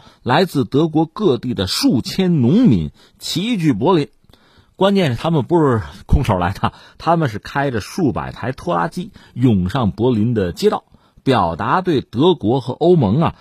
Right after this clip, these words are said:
环境法规的什么呀？不满，表达不满。与此同时，德国很多城市也发生类似的农民抗议的活动，这少见是吧？德国当地媒体就指出，这次抗议啊，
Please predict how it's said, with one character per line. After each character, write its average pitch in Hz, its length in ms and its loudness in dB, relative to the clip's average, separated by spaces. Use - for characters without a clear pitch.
环 147 360 2
境 180 220 2
法 78 320 -4
规 185 280 0
的 131 100 -4
什 - 120 -10
么 82 60 -8
呀？ 82 140 -10
不 311 220 4
满， 87 540 0
表 90 100 -2
达 131 140 -2
不 233 120 -6
满。 - 200 -6
与 190 100 -2
此 190 140 -6
同 135 180 0
时， 135 120 -2
德 135 140 0
国 143 140 -2
很 - 160 -4
多 135 140 2
城 101 160 0
市 131 100 -6
也 - 140 -8
发 120 160 -4
生 127 180 -2
类 180 140 -4
似 190 220 -2
的 85 140 -6
农 117 200 4
民 147 140 0
抗 135 240 -4
议 95 100 0
的 76 100 -6
活 - 260 -8
动， 185 160 -4
这 392 160 -2
少 - 220 -4
见 90 240 -4
是 - 120 -12
吧？ - 200 -18
德 202 160 4
国 220 160 2
当 220 180 0
地 165 120 2
媒 139 180 2
体 117 120 -8
就 135 120 -4
指 76 160 -14
出， 135 180 -4
这 214 140 -2
次 - 100 -10
抗 156 280 -6
议 139 100 -2
啊， 76 120 -6